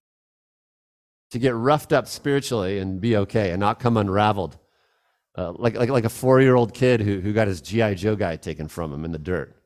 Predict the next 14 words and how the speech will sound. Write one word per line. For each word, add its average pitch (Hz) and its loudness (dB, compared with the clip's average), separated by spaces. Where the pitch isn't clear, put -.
That 104 -2
we 135 6
are 113 6
teachable. 95 -6
This - -12
is 104 -6
part 107 2
of - -2
masculinity. 98 -2
And 151 2
then 156 6
these 214 4
two 202 4
combine 120 0